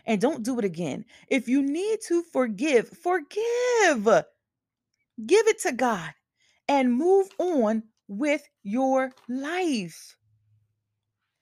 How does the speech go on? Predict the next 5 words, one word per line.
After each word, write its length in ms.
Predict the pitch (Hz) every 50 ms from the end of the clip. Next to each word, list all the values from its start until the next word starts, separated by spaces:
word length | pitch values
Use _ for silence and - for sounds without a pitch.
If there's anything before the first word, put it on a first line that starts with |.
| _ _ _ _ _ _
Your 220 | - 214 254 262 233
heart 560 | - - 247 277 294 320 - _ - - - _ _ _ _ _ _ _
is 180 | - 240 226 -
certainly 440 | - - 302 - - 320 302 311 302
pure. 540 | - - - 233 220 185 160 165 170 170